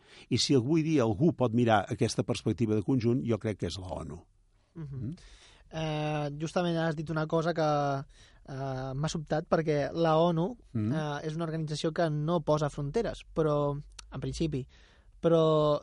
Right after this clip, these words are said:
Speaker 2: dic, en el context actual,
Speaker 1: Sí.
Speaker 2: que tenim una, bueno, hem
Speaker 1: Mm.
Speaker 2: tingut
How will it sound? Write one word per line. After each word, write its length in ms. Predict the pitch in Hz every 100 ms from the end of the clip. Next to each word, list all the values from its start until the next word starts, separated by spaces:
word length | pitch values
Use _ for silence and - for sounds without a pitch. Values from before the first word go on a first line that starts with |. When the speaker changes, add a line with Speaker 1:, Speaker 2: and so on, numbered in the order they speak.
| -
Speaker 2:
dic, 240 | 160 165
en 120 | 160
el 60 | 151
context 300 | 156 151 156
actual, 580 | 170 - 160 170 170 170
Speaker 1:
Sí. 220 | 120 95
Speaker 2:
que 100 | -
tenim 460 | 151 147 156 156 156
una, 540 | 160 156 151 143 143 143 143 139
bueno, 180 | 147
hem 100 | 135
Speaker 1:
Mm. 40 | 95
Speaker 2:
tingut 220 | 151